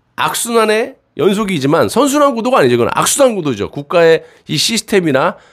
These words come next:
국가의 미래를 봤을 때는 그렇게 하면 안 되는 건데 어쨌든 그런 상황이 어쩔 수 없이 벌어진다. 그래서 문재인이가 제가 맨날 말씀드렸다시피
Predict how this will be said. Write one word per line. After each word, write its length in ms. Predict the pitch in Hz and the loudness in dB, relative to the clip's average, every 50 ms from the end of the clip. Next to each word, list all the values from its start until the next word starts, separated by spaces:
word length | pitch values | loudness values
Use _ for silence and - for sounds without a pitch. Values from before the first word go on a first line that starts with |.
| _ _ _ _ - 104 - | _ _ _ _ -12 -10 -8
국가의 280 | 147 147 208 190 143 | -2 0 2 2 2
미래를 340 | 131 165 220 233 233 220 180 | 2 2 2 4 4 2 2
봤을 240 | 143 120 - 143 131 | 0 0 -2 -2 -2
때는 220 | - 113 107 98 | 0 0 0 0
그렇게 260 | - 160 160 - 185 | -2 -4 -4 0 0
하면 120 | 175 - - - | -2 -2 -2 -4
안 180 | - - 175 | -2 0 2
되는 240 | 185 240 233 208 160 | 2 4 4 4 4
건데 540 | 131 110 92 87 87 92 95 87 71 65 - _ - - - - - - 143 | 2 0 0 0 0 0 0 0 -2 -6 -10 _ -12 -10 -8 -8 -4 -2 -2
어쨌든 380 | 139 220 208 214 214 202 147 - - - - - - - - | 0 0 0 2 2 2 2 0 -4 -14 -20 -20 -20 -14 -4
그런 280 | - 175 208 247 247 | 0 2 4 4 4
상황이 640 | 226 240 226 220 214 202 202 220 233 233 220 220 - _ _ _ _ _ _ _ | 4 2 2 2 2 0 0 -2 -4 -4 -6 -8 -10 _ _ _ _ _ _ _
어쩔 300 | - 117 156 - 269 269 | -4 -4 -2 0 0 0
수 100 | 233 - | 2 2
없이 200 | 247 226 - 240 | 0 2 0 -2
벌어진다. 720 | 156 135 151 175 185 151 139 110 87 90 82 85 85 - _ _ _ _ _ _ _ - | 0 2 2 2 2 0 0 -4 -4 -4 -4 -4 -6 -8 _ _ _ _ _ _ _ -4
그래서 180 | - 254 226 | -2 0 0
문재인이가 800 | 160 190 254 247 247 277 269 254 240 226 208 233 226 190 120 71 - _ _ - _ | 2 2 2 4 4 2 2 2 0 2 2 2 2 2 2 0 -4 _ _ -20 _
제가 220 | - - 196 226 185 | -6 -2 0 0 0
맨날 380 | 120 - 139 180 247 285 269 185 | 0 -2 -4 0 2 2 4 4
말씀드렸다시피 1000 | 156 147 - 220 202 185 180 175 - 160 139 143 - - 185 190 139 104 80 | 2 0 -2 -4 -4 -4 -4 -2 -2 -4 -4 -4 -8 -6 -2 -2 0 -2 -2